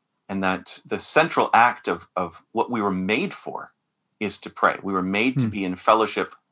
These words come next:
Speaker 1: with God in Christ by his Spirit forever. And that, that having that relationship right with God is going to lead to right relationship with all the other relationships, because the brokenness of that relationship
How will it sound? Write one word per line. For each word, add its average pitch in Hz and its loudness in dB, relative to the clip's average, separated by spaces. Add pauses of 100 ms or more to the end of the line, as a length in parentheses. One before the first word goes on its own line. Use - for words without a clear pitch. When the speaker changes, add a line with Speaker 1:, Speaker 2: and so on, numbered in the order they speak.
Speaker 1:
with 104 -6
God 87 6 (380)
in 123 0
Christ 85 -2
by 110 6
his 110 -4
Spirit - -10 (180)
forever. 85 -2 (920)
And 98 0
that, 107 0
that 120 6
having 120 2
that 123 8
relationship 117 2 (200)
right 87 0 (140)
with 92 -8
God 98 8
is 92 0
going 127 2
to 104 -4
lead 110 -2
to - -6
right 98 4
relationship 92 -2 (420)
with 101 0
all 95 6
the 98 4
other 143 8
relationships, 90 -2
because 92 -6
the 87 -6
brokenness 123 2
of 87 -4
that - -2
relationship 85 -8